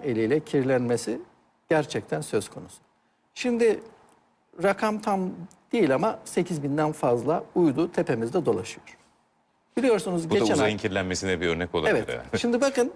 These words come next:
Speaker 1: uzay çöpü di-, uzay
Speaker 2: Evet.
Speaker 1: çöplüğü diye bir yazın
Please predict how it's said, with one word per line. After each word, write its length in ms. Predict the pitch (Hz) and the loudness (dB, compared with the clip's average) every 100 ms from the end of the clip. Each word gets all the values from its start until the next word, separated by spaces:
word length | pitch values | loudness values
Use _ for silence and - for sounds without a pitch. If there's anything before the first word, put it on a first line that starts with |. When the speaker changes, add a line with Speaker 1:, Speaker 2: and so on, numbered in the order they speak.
| - | -6
Speaker 1:
uzay 320 | 202 196 262 269 | -2 2 2 0
çöpü 380 | - 185 160 | -2 0 0
di-, 120 | 165 - - 170 | -2 -8 -6 0
uzay 280 | 156 220 | 2 2
Speaker 2:
Evet. 100 | 233 | 2
Speaker 1:
çöplüğü 500 | 208 165 - 147 147 | 0 -2 0 0 0
diye 280 | 123 110 139 - - 220 | 2 -2 -2 -8 -6 0
bir 260 | 214 - - - _ - | 0 -2 -14 -20 _ -2
yazın 460 | 180 156 143 262 | 0 2 0 -2